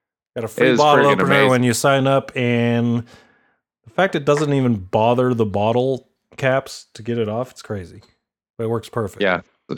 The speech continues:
Speaker 2: One hell of a beer opener. Uh, so, uh,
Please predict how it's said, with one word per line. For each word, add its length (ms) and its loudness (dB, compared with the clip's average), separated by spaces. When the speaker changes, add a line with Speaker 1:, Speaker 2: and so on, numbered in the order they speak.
Speaker 2:
One 200 2
hell 200 2
of 60 0
a 60 -8
beer 240 0
opener. 280 -6
Uh, 520 2
so, 520 0
uh, 600 2